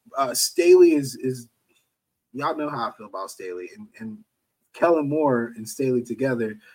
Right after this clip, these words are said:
is just twice the fun. And that's sarcasm. But, um, they,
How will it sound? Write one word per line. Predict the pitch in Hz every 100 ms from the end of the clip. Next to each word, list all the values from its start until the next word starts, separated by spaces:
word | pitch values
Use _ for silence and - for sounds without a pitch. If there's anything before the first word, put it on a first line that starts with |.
| _ _
is | - 113 117
just | 120 117 - _ _ -
twice | - 156 151 147
the | -
fun. | - 98 85 85 _ _ _ _
And | 113
that's | 123 123
sarcasm. | - 110 95 80 87 90 - - _ _
But, | 147 156
um, | 175 131 123 123 - _ _
they, | 175 196